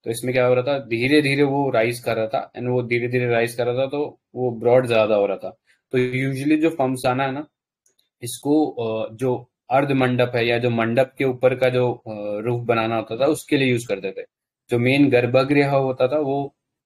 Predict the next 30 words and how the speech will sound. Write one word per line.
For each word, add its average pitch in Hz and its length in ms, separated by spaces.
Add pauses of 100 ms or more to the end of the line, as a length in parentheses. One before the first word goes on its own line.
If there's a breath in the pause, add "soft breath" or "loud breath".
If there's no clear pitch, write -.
(140)
अ, 107 260 (240)
ये 117 160
रेखा 117 300
देवल 127 300
type 123 260
का 127 60
ही 127 60
होता 110 200
था, - 280 (160)
लेकिन 127 340
जो 131 420 (460)
फमसाना 127 500
था 147 120
वो 147 180
अर्ध 139 280
मंडप 123 380
या 131 80
मंडप 113 380
के 110 60
लिए 104 100
यूज 104 120
कर 104 140
सकते - 280
थे। - 200
जैसे 117 280
इस 120 140
image 117 220
में 117 120
देखा 113 420 (440 soft breath)
तो 113 400